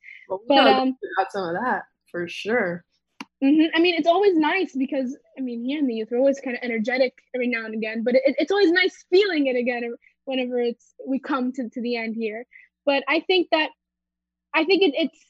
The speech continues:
Speaker 2: th-, these are some improvements that we can definitely, you know, use into our normal life. I mean, I think that it's always pretty entertaining personally whenever it goes into these things. I mean, personally,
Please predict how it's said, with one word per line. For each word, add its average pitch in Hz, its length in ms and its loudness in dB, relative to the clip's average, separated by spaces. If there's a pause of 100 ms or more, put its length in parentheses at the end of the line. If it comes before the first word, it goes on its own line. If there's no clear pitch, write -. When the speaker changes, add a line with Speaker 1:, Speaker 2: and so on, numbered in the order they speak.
(100)
Speaker 2:
th-, 277 200 2
these 330 160 4
are 349 60 -2
some 349 260 -4
improvements 302 600 0
that 247 80 -2
we 247 80 -2
can 240 180 -4
definitely, 240 380 -4
you 233 140 -4
know, 220 140 -8
use 233 380 0
into 240 180 -4
our 220 80 -4
normal 220 260 -6
life. 285 300 2
I 240 60 -2
mean, 233 280 -2 (540)
I 254 120 2
think 254 280 2
that 240 120 4
it's 233 120 0
always 247 300 4
pretty 269 220 -2
entertaining 247 500 -2
personally 240 500 -4
whenever 226 280 -6
it 220 100 -4
goes 226 200 -4
into 262 200 0
these 254 240 0
things. 220 360 -6
I 233 120 -4
mean, 240 260 -2
personally, 277 400 2